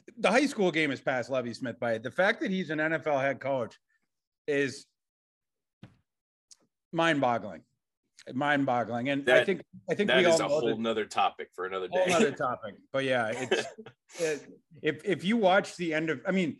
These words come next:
Speaker 1: certainly the end of his Bears tenure, and then, you know, Illinois took the shot on him 'cause it was like, oh, you know, the locals know him and he's a name and maybe he can bring up the recruiting. I was, I, I, I don't wanna say excited, but I was intrigued when they, they did that. And I,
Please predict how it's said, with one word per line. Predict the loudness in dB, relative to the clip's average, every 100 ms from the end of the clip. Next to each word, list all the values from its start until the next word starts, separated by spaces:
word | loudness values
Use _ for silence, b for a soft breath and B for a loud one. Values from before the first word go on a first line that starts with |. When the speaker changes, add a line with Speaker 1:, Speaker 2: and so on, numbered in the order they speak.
| b
Speaker 1:
certainly | -6 0 2 2
the | 0 0
end | 0
of | 0
his | -2 -4
Bears | -2 -2 -4
tenure, | -2 -2 -2 -4 -6 -10 _ _ _
and | 0 2
then, | 2 2
you | 0
know, | 0
Illinois | 0 2 2 0
took | 0 -2
the | -2
shot | -4 -2 0 0
on | -2
him | -6 -4
'cause | -2 -2
it | -4
was | -6 -2
like, | -2 0
oh, | 0 0
you | 0
know, | -6 -8 -14 -18
the | -6 -2
locals | 2 2 0 -2
know | 0 2 2 2
him |
and | 0
he's | -2 -4
a |
name | -4 -2 -4 -4 -4
and | -2
maybe | -2 -2
he | -2
can | -2 -4
bring | -2 -2
up | -2
the | -4
recruiting. | -6 -6 -6 -4 -4 -6 b b b b b b _ _ _ _ _ _ -20 2
I | 4
was, | 6 4
I, | 0 -6 -8 -8 -6 -8
I, | -8 _ -20 _ -14 -12 -8
I | -6 -2 2
don't | 4
wanna | 6 4
say | 2
excited, | 0 2 2 2
but | 2
I | 2
was | 2
intrigued | -2 -6 -8 -4 -4 -4
when | -4 -2 0
they, | -2 -4
they | -6 -6
did | 0 0 2
that. | 0 2
And | 0
I, | 0